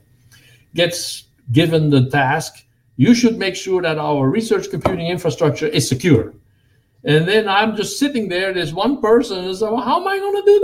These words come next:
this?" And that, that is where our community comes in. And that's also what happened in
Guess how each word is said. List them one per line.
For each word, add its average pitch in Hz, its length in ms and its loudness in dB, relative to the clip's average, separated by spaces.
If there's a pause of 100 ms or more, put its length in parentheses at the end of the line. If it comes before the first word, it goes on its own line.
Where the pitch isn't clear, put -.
(100)
this?" - 300 -4 (880)
And 175 220 2
that, 226 380 2 (1000)
that 196 280 4
is 185 180 2
where 170 340 0
our 160 220 0
community 156 560 -2
comes 123 340 0
in. 123 200 -2
And 139 140 -4
that's 139 180 -2
also 131 260 -2
what 123 160 0
happened 123 380 0
in 113 440 -6